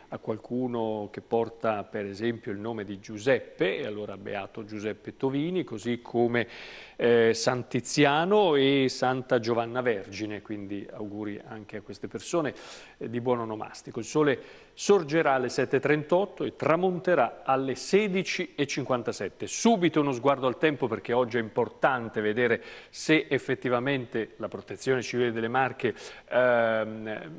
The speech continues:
mette questo cambiamento, eh, nei prossimi giorni, oppure tutto resterà così, eh, come lo abbiamo visto il tempo in queste ultime settimane, ovvero,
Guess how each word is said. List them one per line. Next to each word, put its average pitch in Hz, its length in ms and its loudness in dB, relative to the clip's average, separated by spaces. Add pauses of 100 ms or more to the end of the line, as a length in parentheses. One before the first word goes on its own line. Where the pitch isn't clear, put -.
(440)
mette 135 520 0
questo 120 300 -4
cambiamento, 127 1040 0
eh, 113 500 -2
nei 110 220 -6
prossimi 131 480 -2
giorni, 156 540 2
oppure 127 560 0
tutto 131 340 -2
resterà 110 460 2
così, 120 440 -2 (360)
eh, 113 220 0
come 127 600 0
lo 120 240 0
abbiamo 117 460 0
visto 113 640 -2
il 117 200 -8
tempo 117 320 -2
in 113 100 -4
queste 113 320 -8
ultime 107 600 -6
settimane, 101 800 -4
ovvero, 110 520 0